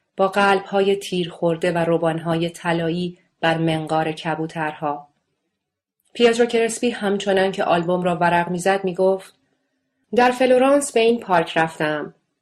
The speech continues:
آدم دستش را دراز می‌کند و پرندگان از کف دستش دانه می‌خورند.» گاهی اوقات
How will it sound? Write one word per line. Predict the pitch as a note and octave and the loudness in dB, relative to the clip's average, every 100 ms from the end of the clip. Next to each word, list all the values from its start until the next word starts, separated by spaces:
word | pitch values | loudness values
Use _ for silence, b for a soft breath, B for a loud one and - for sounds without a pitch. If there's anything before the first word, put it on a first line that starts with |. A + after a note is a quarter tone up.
| _ - | _ -2
آدم | E3 E3+ F3+ | 2 2 4
دستش | E3+ F3+ F#3+ F#3+ F#3+ | 4 4 0 2 0
را | |
دراز | F3+ F3 E3+ E3+ F3 | 2 2 4 4 2
می‌کند | F#3 G3 F3+ F3 F3 | -2 -2 -2 -2 -2
و | |
پرندگان | G3 - G3+ G#3 G3+ G#3+ A3+ | -4 0 2 2 2 2 0
از | G3 | 0
کف | - G#3 | -2 -2
دستش | A3 G#3 G3+ - G#3 - | 0 0 0 -2 -4 -2
دانه | F3 F3 F3+ | 0 0 2
می‌خورند.» | G3 E3 - D#3 D3 C#3 - _ _ _ _ _ _ _ _ _ _ _ _ _ _ _ _ _ | 0 -2 -6 -6 -6 -8 -12 _ _ _ _ _ _ _ _ _ _ _ _ _ _ _ _ _
گاهی | - F#3 F#3 | -4 -2 0
اوقات | F3+ G3 G3+ G3+ | 0 2 2 0